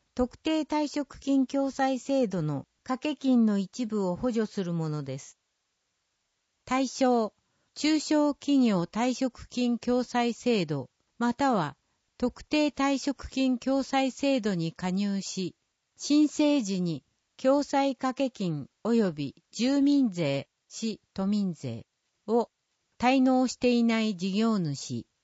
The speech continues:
なお、対象の事業主には別途連絡します。補助金額、期間、被共済者、従業員、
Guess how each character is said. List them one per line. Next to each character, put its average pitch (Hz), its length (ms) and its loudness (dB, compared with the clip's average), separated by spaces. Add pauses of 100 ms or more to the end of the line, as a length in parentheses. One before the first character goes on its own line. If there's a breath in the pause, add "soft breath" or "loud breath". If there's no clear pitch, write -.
(800)
な 240 280 2
お、 139 100 -4 (360)
対 269 220 2
象 277 300 2
の 262 180 4
事 233 200 0
業 269 260 4
主 202 320 0
に 156 160 -2
は 135 220 -4 (400)
別 254 180 2 (140)
途 - 280 -2
連 180 240 0
絡 180 220 -4
し - 200 -8
ま 151 180 -4
す。 - 260 -20 (1080)
補 247 160 0
助 285 160 2
金 277 300 2
額、 170 460 -4 (100)
期 - 180 -20
間、 185 300 -2 (720)
被 262 240 -4 (100)
共 254 280 4
済 226 280 0
者、 135 300 -6 (300)
従 214 300 2
業 196 320 2
員、 123 300 -2